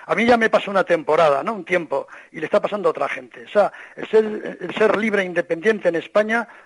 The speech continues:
pues es cada vez más difícil, pero afortunadamente quedan buenos periodistas. También quedan otros, pues estamos viendo que están, no sé, a favor de los partidos políticos, porque hay debates en televisión, que hay una bancada que es como si fuera de fútbol, que dijeran, "Estos son del Madrid y estos del Barcelona".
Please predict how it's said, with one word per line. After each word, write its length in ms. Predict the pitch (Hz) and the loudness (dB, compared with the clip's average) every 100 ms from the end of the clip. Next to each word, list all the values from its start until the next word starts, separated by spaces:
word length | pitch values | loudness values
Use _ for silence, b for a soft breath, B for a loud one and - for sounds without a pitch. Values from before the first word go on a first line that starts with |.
| _ | _
pues 160 | 160 | -4
es 120 | 214 - | -4 0
cada 200 | 190 185 | 2 4
vez 140 | 190 | 2
más 160 | 170 143 | -2 -4
difícil, 480 | 143 147 - 127 _ B B | -8 -12 -14 -18 _ B B
pero 160 | 170 165 | -2 0
afortunadamente 800 | 160 147 156 175 190 196 214 b b | -2 -2 0 0 0 0 -2 b b
quedan 320 | - 180 196 156 | -4 2 2 2
buenos 220 | 170 - | -2 -2
periodistas. 460 | 160 135 - 117 - B - | -6 -6 -8 -14 -14 B -8
También 280 | 139 165 | -6 -6
quedan 260 | 165 170 170 | -2 0 2
otros, 300 | 170 208 202 | 0 -2 -4
pues 140 | - | -8
estamos 300 | - - 151 | -12 -8 -6
viendo 360 | 147 165 170 202 B B | -4 0 2 0 B B
que 120 | - 147 | -12 -4
están, 320 | 160 170 - - | -2 -2 -6 -16
no 140 | 143 | -12
sé, 240 | - 180 - | -4 -4 -4
a 60 | - | -14
favor 220 | 135 143 | -8 -4
de 40 | |
los 80 | 143 | -4
partidos 360 | - 143 180 160 | -4 -6 -4 -6
políticos, 500 | - 196 202 160 131 B B _ | -4 -6 -4 -6 -8 B B _
porque 200 | 135 156 | -2 2
hay 60 | |
debates 320 | 160 175 170 | 4 2 2
en 100 | 180 | -4
televisión, 720 | 170 180 180 170 214 220 233 B B B | 2 2 2 0 2 2 0 B B B
que 80 | - | 0
hay 80 | 175 | 2
una 120 | 190 | 4
bancada 640 | 190 180 208 208 226 233 B B - | 2 2 2 4 6 4 B B -10
que 200 | 170 - | -10 -6
es 160 | 196 | -4
como 140 | 214 220 | -4 -4
si 100 | 185 | -2
fuera 200 | 220 202 | 2 2
de 40 | |
fútbol, 300 | - 226 170 | 2 2 2
que 120 | 147 151 143 170 147 | 0 -6 -6 -6 -8
dijeran, 340 | 151 - 156 | -8 -4 -2
"Estos 180 | 190 214 | -2 -4
son 120 | 226 | -2
del 120 | 214 214 | -2 2
Madrid 340 | 202 196 240 | 2 2 -2
y 40 | |
estos 160 | 220 220 | -4 -2
del 100 | 226 | 0
Barcelona". 600 | 190 - 156 233 196 135 | 0 -4 0 0 0 -4